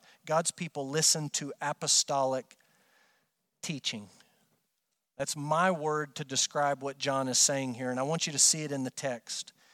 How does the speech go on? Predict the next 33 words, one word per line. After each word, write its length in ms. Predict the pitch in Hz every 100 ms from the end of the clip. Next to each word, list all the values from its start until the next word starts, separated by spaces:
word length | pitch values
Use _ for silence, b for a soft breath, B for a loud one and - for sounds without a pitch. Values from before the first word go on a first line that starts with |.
| b
God's 280 | - 151 160
people 320 | - 160 151
listen 260 | 147 151 143
to 200 | 135 139
apostolic 580 | 139 147 - 139 131 -
teaching. 360 | 139 - 123 - B B
Look 120 | 175
at 80 | 196
verse 220 | 175 160
five. 400 | - 143 120 113 - b b b b b b b b
Verse 220 | 165 175
five 260 | - 165 156
says, 320 | - 143 127 117 120
"They," 640 | 175 170 135 135 165 196 _ _ _ _ _ _ _ _
who's 160 | 156 156
the 140 | 175
"they"? 520 | 151 147 139 143 170 - -
Well, 180 | 139
it's 320 | 139 - - -
these 400 | 143 143 - -
spirits 560 | - - - 170 180 -
who 120 | 170
have 140 | 156 -
come 380 | 165 151 151
and 100 | 147
these 200 | 135 131
false 400 | - 160 165 -
teachers. 640 | - 143 123 135 135 - - b b b b b b b _ -
"They 260 | 170 190
are 160 | 202 175
from 380 | - 180 175 160
the 80 |
world, 760 | 147 139 160 151 117 117 156